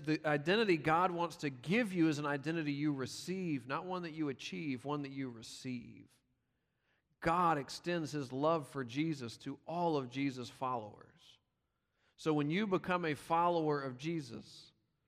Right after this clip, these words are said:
you become God's son or daughter in whom he is well pleased, well pleased because of how he loves Jesus. You find that unshakable identity in God.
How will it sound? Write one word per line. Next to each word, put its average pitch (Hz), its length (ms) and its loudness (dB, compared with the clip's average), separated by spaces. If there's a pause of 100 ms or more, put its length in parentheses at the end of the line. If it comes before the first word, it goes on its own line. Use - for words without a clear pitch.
(640)
you 160 160 0
become 165 460 2
God's 147 300 0
son 160 240 0
or 147 60 0
daughter 147 420 2
in 117 60 -2
whom 143 280 -2
he 131 120 -6
is 123 180 -8
well 131 240 -6
pleased, 139 480 -6
well 139 180 0
pleased 151 400 -6
because 127 300 -4
of 120 100 -8
how 131 220 -4
he 127 100 0
loves 110 300 -2
Jesus. 131 680 -6 (2000)
You 127 140 -4
find 165 460 -2
that 143 160 4
unshakable 135 680 -2
identity 120 640 -2
in 113 120 -6
God. 113 560 -6